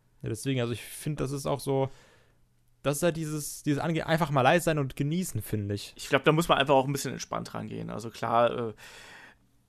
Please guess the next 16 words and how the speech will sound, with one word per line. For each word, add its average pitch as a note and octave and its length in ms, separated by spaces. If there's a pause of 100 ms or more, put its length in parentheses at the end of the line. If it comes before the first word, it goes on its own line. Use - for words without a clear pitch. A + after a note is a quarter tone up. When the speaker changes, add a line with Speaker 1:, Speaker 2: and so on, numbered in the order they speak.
Speaker 2:
aktuell D#3+ 420
ist E3+ 100
es D#3+ 120
ja D#3+ 80
so, D3 120
dass C#3+ 160
erstmal B2+ 340
Avalanche, E3 540
äh, D3+ 140
den D3 120
Title-Shot D3+ 540
bekommt C#3+ 400
jetzt C#3+ 240
dann C3+ 260
beim B2+ 140
Shortcut. C#3 580